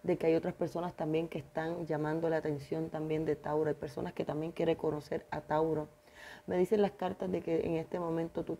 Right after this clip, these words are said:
mismo o tú misma también siento que te vas a estar movilizando hacia tu propia felicidad. También has, tú has estado esperando que sea esta persona que tome la acción de regresar, si es que vale la pena tú darle una oportunidad a esta persona o no.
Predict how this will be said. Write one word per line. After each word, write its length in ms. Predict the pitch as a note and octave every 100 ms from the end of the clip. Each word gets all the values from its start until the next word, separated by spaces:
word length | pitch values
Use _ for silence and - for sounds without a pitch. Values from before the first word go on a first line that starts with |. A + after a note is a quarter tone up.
| -
mismo 460 | E3+ E3 - E3
o 100 | -
tú 120 | D3+ D3+
misma 300 | D#3 E3+ D#3+ - - -
también 360 | E3+ D#3 D#3+
siento 320 | E3 E3 D#3+ D#3+
que 100 | D#3
te 80 |
vas 140 | D3 D3+
a 40 |
estar 220 | D#3 D#3+
movilizando 840 | D#3 D#3 D3+ D3 C#3+ - D#3+ E3 -
hacia 300 | - D3+ D#3+
tu 140 | D3+ D3
propia 380 | - C#3 D#3+ E3
felicidad. 640 | E3+ D#3 D3+ D3 C#3+ D3 -
También 360 | C#3+ C#3 C#3+
has, 160 | D3+ D#3 D#3 -
tú 80 | E3
has 80 | D#3
estado 340 | D#3 D#3+ D#3
esperando 640 | E3+ - D3+ D3+ F3 D3+ - - - -
que 100 | E3
sea 200 | C#3 D#3+
esta 220 | F3 -
persona 560 | F#3 D#3+ C#3+ E3+ E3+ D3+ - - - -
que 100 | D#3+
tome 440 | D#3+ E3 E3+ D#3+ -
la 160 | - D3+
acción 480 | - D3+ - D#3 F3
de 100 | D#3+
regresar, 640 | D#3 D3 C#3 C#3+ D3+ E3+ -
si 240 | - D3+
es 80 | D3+
que 140 | D#3+
vale 280 | D3+ D3+ D#3+
la 120 | D3+
pena 340 | - D#3 D#3 D3+
tú 200 | D#3 D#3
darle 320 | C#3+ C#3+ D3+
una 180 | - D3
oportunidad 720 | C#3+ C#3+ C#3 C#3+ C#3 C#3+ C#3+
a 80 | C3+
esta 220 | C3+ D3
persona 480 | - C#3 - D3+ D3
o 100 | D3
no. 160 | C#3 C#3